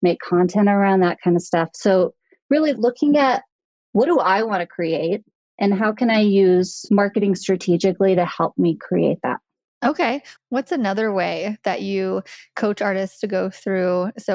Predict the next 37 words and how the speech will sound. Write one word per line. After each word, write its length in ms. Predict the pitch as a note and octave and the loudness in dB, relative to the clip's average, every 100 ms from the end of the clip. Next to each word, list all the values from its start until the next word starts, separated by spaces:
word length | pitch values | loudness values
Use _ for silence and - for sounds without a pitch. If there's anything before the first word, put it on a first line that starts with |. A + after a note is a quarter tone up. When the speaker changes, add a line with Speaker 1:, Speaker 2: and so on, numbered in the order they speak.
| - | -6
Speaker 2:
besides 300 | G#3+ A#3 A3 | -4 -2 -2
the 80 | A#3+ | -4
three 200 | A3+ A3+ | -2 -2
that 100 | A3 | 0
we 60 | G#3+ | -2
just 240 | G3+ F#3+ | -4 -6
mentioned, 580 | F#3 G#3 - F#3 F#3+ G#3 G#3 | -4 -4 -4 -6 -4 -4 -4
is 140 | G3 | -2
it 180 | G3 - | -2 -2
email 380 | G#3+ G#3 A#3 B3+ | -2 -2 0 0
list? 280 | C#4+ E4+ - | -2 -4 -4
What's 200 | C4 A#3 | -4 0
the 60 | D#4 | 0
most 260 | C4+ A#3+ | 0 -2
common 420 | - G3+ G3 F#3 | -4 -2 -2 -4
thing 340 | F#3+ E3+ E3+ G3 | -4 -6 -4 -6
that 100 | - | -4
you're 140 | F#3 | -2
like, 220 | D3 - | -4 -4
"Okay, 260 | F#3 G3 E3+ G#3 | -4 -4 -4 -2
and 200 | G#3 G#3 | -4 -2
from 140 | C4+ | 0
a 40 | |
Speaker 1:
Hmm. 40 | A#3 | 4
Speaker 2:
marketing 320 | G#3+ A3+ G3 | 4 2 -2
standpoint, 480 | - G3 G3+ G3 G3+ | -6 -4 -2 -2 0
you 80 | F#3+ | 0
need 200 | F#3+ F#3+ | 0 0
to 60 | |
be 80 | F#3 | -2
doing 300 | F3+ F3 F3 | -2 -2 -4
this"? 320 | D#3+ - - _ _ _ | -4 -6 -14 _ _ _
Speaker 1:
I 80 | B3 | 0
think 360 | A#3+ D4+ D4+ - | 4 2 2 2
that 520 | A3 G3+ G3 G3 - - - - | 2 4 2 -2 -6 -20 -20 -20
social 420 | - E4 E4 F4+ D#4 | -4 0 2 2 4
media 460 | C#4 B3+ C4 B3 | 4 6 4 2